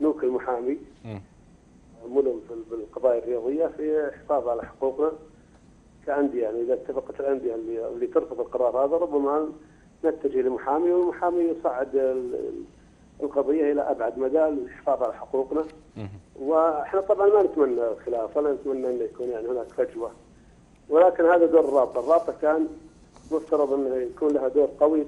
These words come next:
Speaker 1: قبل، وهي متوقعه حدوث الشيء هذا، وانا متاكد ان رابطه المحترفين متوقعه انه راح يكون احتجاج، ولكن للاسف يعني كان المفروض ان نجتمع معهم
Speaker 2: مهم.
Speaker 1: ونقرر الامور هذه. الشق الثاني اللي انا بتكلم عليه،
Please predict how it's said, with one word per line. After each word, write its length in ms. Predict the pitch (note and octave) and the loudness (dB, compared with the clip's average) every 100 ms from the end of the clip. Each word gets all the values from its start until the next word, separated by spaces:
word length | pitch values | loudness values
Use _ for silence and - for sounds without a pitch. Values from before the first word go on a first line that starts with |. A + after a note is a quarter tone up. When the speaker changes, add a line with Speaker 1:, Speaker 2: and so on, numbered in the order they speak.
| - | -2
Speaker 1:
قبل، 200 | E3+ D#3+ | -2 2
وهي 340 | D3+ C#3 F3 F#3 | 0 2 4 4
متوقعه 680 | E3+ F#3 F3 A#2 A#2+ A#2+ A#2 - | 4 4 2 0 -2 -2 -6 -6
حدوث 240 | C3+ - | -6 -6
الشيء 300 | - B2+ C3 | -12 -4 2
هذا، 220 | D3 D#3+ | 2 2
وانا 160 | D3 C#3+ | 0 -2
متاكد 440 | - E3+ - B2 - - - - - - - B2+ | -2 -8 -6 -10 -10 -20 -20 -20 -20 -20 -18 -10
ان 80 | C3 | 2
رابطه 340 | D#3 B2 A#2+ | 2 2 -4
المحترفين 460 | C#3 - C#3 D3 D#3+ | -8 -4 -2 0 0
متوقعه 640 | C#3+ - D#3 E3+ D#3 C#3+ | 0 0 2 2 0 -2
انه 180 | C#3 B2+ | -2 0
راح 200 | C#3 - | 0 -2
يكون 140 | - C3+ | -8 -8
احتجاج، 420 | - A#2 C#3+ D#3+ - - - - - - - - | -8 -4 -2 -2 -4 -20 -20 -20 -20 -20 -12 2
ولكن 420 | F3+ E3+ E3 F#3+ F#3 E3+ E3 E3+ D#3+ D#3 | 6 6 4 0 0 -2 -2 -4 -6 -2
للاسف 460 | D#3 C3 B2+ C#3+ - | 2 2 2 -6 -10
يعني 240 | B2+ B2 C#3 | -6 -2 -4
كان 240 | - E3 | 0 2
المفروض 300 | D#3 D3 C#3+ | 2 0 -2
ان 200 | C3+ C3+ | -2 -2
نجتمع 300 | C3 - A#2+ | -4 -8 -10
معهم 360 | B2 B2 C#3 D#3 - - A2 | -8 -6 -6 -8 -8 -20 -14
Speaker 2:
مهم. 260 | G2+ G#2 B2+ | -12 -12 -14
Speaker 1:
ونقرر 340 | A2+ C#3 B2+ | -2 0 0
الامور 600 | A#2+ C3 C3 A#2+ A2 A#2+ | -2 -2 -2 -2 -4 -4
هذه. 180 | A#2+ C#3 - - - - - - - - - - | -2 -6 -8 -20 -20 -20 -20 -20 -20 -20 -20 -20
الشق 320 | - A3 - | -8 -8 -2
الثاني 340 | F3+ - F#3+ E3 | -2 2 4 4
اللي 120 | E3+ | 4
انا 120 | E3 | 4
بتكلم 400 | D#3+ - D#3 C#3 | 2 0 -2 0
عليه، 180 | C#3+ B2+ | 0 0